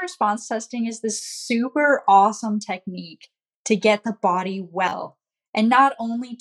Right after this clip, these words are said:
to get the body well, but to actually fix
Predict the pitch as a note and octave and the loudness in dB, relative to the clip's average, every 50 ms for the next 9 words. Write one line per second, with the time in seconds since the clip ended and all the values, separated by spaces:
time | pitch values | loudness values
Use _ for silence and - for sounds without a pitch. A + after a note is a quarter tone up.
0 | - - B3 A3+ G#3+ F#3+ - - G#3+ G#3+ G#3+ A#3 G3 - G3+ G3+ G3+ G3+ G3 F#3+ | -12 -8 -6 -6 -6 -4 0 0 0 2 0 -2 0 4 4 4 4 2 -2 -4
1 | F3 F#3+ F#3+ F#3 F#3+ G3 F#3+ G#3 F#3+ - - F3 F3+ G3 G#3 - - A3 G3+ F#3+ | -4 -2 0 0 0 0 0 0 -2 -2 -2 -2 -2 -2 -2 -4 -4 -2 -2 -2
2 | F3+ - - - - - - G#3 G3 G3+ - - - - - - - _ | -4 -8 -14 -18 -8 0 2 2 2 2 -2 -6 -6 -6 -6 -8 -12 _